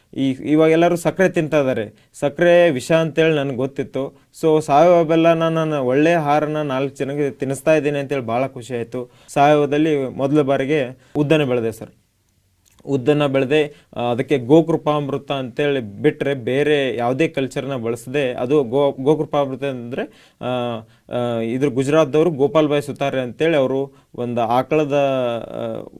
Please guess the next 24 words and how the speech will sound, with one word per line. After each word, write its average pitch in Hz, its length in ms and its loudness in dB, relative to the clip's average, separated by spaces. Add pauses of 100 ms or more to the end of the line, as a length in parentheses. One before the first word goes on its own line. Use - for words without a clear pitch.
(140)
ಗೋಮೂತ್ರ 143 460 -2
ಆಮೇಲೆ 131 560 -4
ಸಗಣಿಯಿಂದ 139 500 -4
ಅದನ್ನ 131 280 -2
ಕಂಟೆಂಟ್ 127 460 -6
ಮಾಡಿ 131 240 -4
ಒಂದು 131 260 -4
ಬ್ಯಾಕ್ಟೀರಿಯಾ 127 720 -4
ರೆಡಿ 117 220 -2
ಮಾಡಿ, 123 480 -4 (280)
ಆ, 117 220 -6
ಈ 117 160 -4
ಕರ್ನಾಟಕದಂತ 135 760 -2
ಹಂ-, 131 440 -8
ಆ, 117 140 -4
ಹಂಚಿದ್ದಾರೆ 123 580 -2
ಸರ್. 120 200 -10 (540)
So 165 60 2 (120)
ಅದನ್ನ 165 380 0
ನಾವು 151 260 -4
ಕಲ್ಚರ್ 135 340 0
ತಂದು 147 640 -2
ಫಸ್ಟ್ 143 260 -4
ಟೈಮು, 151 600 -4